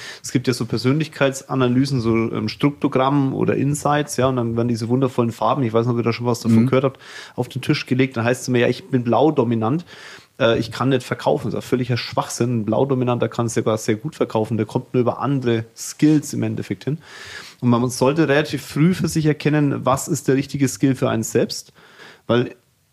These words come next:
Speaker 1: jedes Unternehmen existiert nur durch den Vertrieb. Also es ist egal, was ihr macht, ob ihr Pro-, Software programmiert,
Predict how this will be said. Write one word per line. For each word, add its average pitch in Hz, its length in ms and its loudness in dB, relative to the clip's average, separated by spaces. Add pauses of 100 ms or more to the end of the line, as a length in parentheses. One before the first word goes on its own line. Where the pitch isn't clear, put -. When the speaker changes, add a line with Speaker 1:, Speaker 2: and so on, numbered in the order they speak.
(160)
Speaker 1:
jedes 156 320 2
Unternehmen 165 640 2 (100)
existiert 143 720 -2
nur 175 360 6
durch 175 200 4
den 160 140 0
Vertrieb. - 340 -4 (580)
Also 120 160 2
es 135 120 0
ist 143 120 -6
egal, 147 480 4
was 175 220 0
ihr 190 80 0
macht, 160 380 0
ob 139 260 -6
ihr 127 340 2 (100)
Pro-, 156 180 0
Software 185 420 0
programmiert, 156 800 2